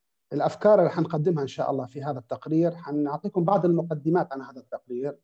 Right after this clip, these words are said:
متى نشأ، من هو المؤسس لهذا التقرير، ما أهمية هذا التقرير، آه، ما أهمية التقرير فيها من خلال، آه،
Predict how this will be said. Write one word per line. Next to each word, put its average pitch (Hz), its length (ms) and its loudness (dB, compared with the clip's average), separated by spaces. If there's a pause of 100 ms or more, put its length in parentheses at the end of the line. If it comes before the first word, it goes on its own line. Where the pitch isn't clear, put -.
(100)
متى 147 440 -4
نشأ، 147 460 -2 (140)
من 147 440 -4
هو 147 260 -4
المؤسس 143 840 -6
لهذا 135 200 -6
التقرير، 139 580 -6 (420)
ما 170 200 -2
أهمية 175 560 4
هذا 151 200 0
التقرير، 143 720 -2 (560)
آه، 156 440 0
ما 175 200 0
أهمية 196 320 4
التقرير 180 640 2
فيها 165 460 -2 (240)
من 160 160 -2
خلال، 170 380 4
آه، 139 360 -2